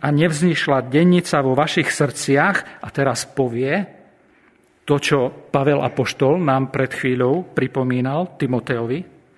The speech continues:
„Lebo nikdy nebolo, vediac,“ dvadsiaty verš, „vediac najprv to,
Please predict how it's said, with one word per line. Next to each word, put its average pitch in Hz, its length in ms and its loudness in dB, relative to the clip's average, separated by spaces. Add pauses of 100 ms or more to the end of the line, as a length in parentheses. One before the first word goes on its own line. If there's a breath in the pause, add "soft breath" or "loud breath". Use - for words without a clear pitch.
(680 soft breath)
„Lebo 135 400 0
nikdy 196 640 -2 (680)
nebolo, 143 840 0 (600)
vediac,“ 165 800 0
dvadsiaty 139 400 -2
verš, 123 220 -4 (340 loud breath)
„vediac 196 560 0
najprv 160 480 2 (160)
to, 135 120 2